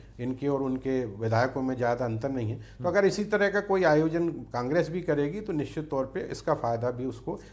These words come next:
Speaker 1: आगामी चुनाव में मिल सकता है।
Speaker 2: अ, बड़े परिप्रेक्ष्य में अगर हम देखें तो जब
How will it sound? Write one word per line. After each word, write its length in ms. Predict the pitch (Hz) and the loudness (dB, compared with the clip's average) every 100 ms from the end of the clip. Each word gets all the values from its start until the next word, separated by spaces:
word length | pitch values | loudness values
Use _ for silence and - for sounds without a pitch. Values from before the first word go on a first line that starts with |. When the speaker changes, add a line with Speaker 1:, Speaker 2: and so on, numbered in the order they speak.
| - | -4
Speaker 1:
आगामी 360 | 113 123 131 135 | 0 0 0 -2
चुनाव 320 | 135 117 110 | -4 -2 -2
में 80 | 165 | -2
मिल 160 | 139 | -2
सकता 360 | 107 101 - - | -4 -6 -10 -16
है। 180 | - - - - - - - - - - - - - 127 | -16 -18 -20 -20 -20 -20 -20 -20 -20 -20 -20 -20 -14 -8
Speaker 2:
अ, 200 | 131 131 - - - _ - - | -6 -6 -10 -20 -20 _ -20 -12
बड़े 300 | 131 156 226 | 2 8 10
परिप्रेक्ष्य 600 | 196 202 196 202 214 - | 10 6 8 6 6 4
में 80 | 208 | 0
अगर 200 | 202 196 | 2 2
हम 200 | 175 185 | 2 0
देखें 440 | 139 135 170 190 | 0 0 0 -4
तो 480 | 190 185 185 185 170 - 151 | -2 0 2 2 -2 -10 -4
जब 220 | 147 | -4